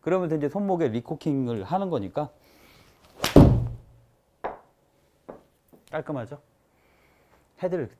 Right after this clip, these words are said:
등 뒤로 넘기세요. 왼쪽의 벽을 못 느끼시는 분들, 특히 뭐 왼쪽에 뭐 체중이 뒤로 빠진다거나, 어, 왜냐? 이거 빠지는 거 같은 경우는 똑같잖아요. 되게 단순하게 얘기해 줄게요.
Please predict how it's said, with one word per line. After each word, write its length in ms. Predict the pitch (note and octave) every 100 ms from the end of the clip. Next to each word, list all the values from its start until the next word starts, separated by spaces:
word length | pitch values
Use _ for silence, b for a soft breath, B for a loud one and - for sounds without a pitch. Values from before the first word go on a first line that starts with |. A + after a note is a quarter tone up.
| -
등 180 | C3+
뒤로 180 | B2 A2
넘기세요. 520 | F2 F#2+ G#2+ G2 E2+ D2+ b b b b -
왼쪽의 400 | B2 C3 C#3 B2
벽을 220 | A2+ A#2
못 160 | F#2
느끼시는 480 | A2+ B2+ C3+ A2+ G#2+
분들, 400 | F#2+ F#2+ A#2+ E3 -
특히 360 | - C#3 C#3+ D3+
뭐 240 | - G2+ E2+ B B B
왼쪽에 480 | A#2 C3 C3+ A#2 A2+ B B _
뭐 300 | G2+ G2 F2+ B _
체중이 540 | - G#3+ G#3+ F#3+ F#3+ - _
뒤로 200 | - A#2+
빠진다거나, 880 | A#2 D#3 F3+ G3+ E3 A#2+ G2 F2 B2 _ _ _ _ _
어, 200 | - E2 - _
왜냐? 340 | D#3 E3 F#2 - _
이거 160 | G3+
빠지는 420 | A3 B3+ C4+ D4 C4+
거 80 |
같은 260 | A#3+ A3 G#3
경우는 480 | G3 F#3+ G3+ F3+ F#2+ - _
똑같잖아요. 600 | C#4+ D#4 B3+ F#3+ D#3+ C3
되게 120 | F3+
단순하게 480 | E3+ F#3+ A3 G#3+ F#3 B2
얘기해 160 | A#2+
줄게요. 280 | A2+ - E2+